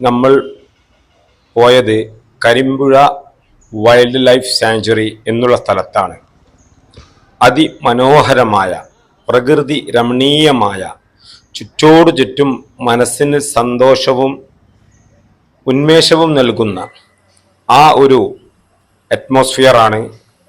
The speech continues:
ഈ നിലമ്പൂരിലുള്ള ഈ സാങ്ച്വറിയിലുള്ളത്. മുതിർന്നവർക്കും അതുപോലെ തന്നെ വാഹനത്തിനും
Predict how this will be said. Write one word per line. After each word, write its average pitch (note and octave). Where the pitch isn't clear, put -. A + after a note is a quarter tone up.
ഈ A#2
നിലമ്പൂരിലുള്ള A#2+
ഈ A#2+
സാങ്ച്വറിയിലുള്ളത്. G#2+
മുതിർന്നവർക്കും C3+
അതുപോലെ B2+
തന്നെ B2+
വാഹനത്തിനും A#2+